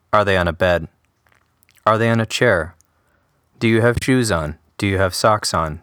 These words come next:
Do you have nothing on? What geographical location are you?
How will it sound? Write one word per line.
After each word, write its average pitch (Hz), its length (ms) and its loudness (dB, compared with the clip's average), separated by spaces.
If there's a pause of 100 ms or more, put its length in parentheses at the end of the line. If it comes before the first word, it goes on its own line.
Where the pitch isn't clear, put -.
(140)
Do 135 80 -2
you 131 60 4
have 117 80 0
nothing 117 380 -2
on? 82 240 -8 (3750)
What 120 220 0
geographical 107 800 0
location 98 640 -4
are 110 240 0
you? 80 240 -6